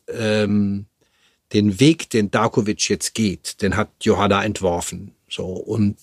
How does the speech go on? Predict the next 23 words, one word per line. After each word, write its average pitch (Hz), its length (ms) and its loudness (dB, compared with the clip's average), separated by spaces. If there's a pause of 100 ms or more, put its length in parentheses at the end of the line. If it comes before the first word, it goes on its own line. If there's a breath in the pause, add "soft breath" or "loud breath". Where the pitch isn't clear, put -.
(460)
äh, 95 520 0 (1080 loud breath)
wie 131 220 4
das 139 240 2
jetzt 110 220 0
weitergeht, 113 680 0
ich - 160 -6
werde 107 140 2
jetzt 101 160 0
nicht 127 180 0
sagen, 104 380 2
wie 107 60 -4
die 104 120 -2
letzte 107 340 -4
Folge 127 380 2
endet, 87 640 -10 (360)
äh, 90 520 -4 (600 loud breath)
aber 104 200 2
es - 100 0
ist 117 160 0
sicherlich 120 520 2
ein 110 100 -4
Cliffhanger 107 720 0
und 104 380 0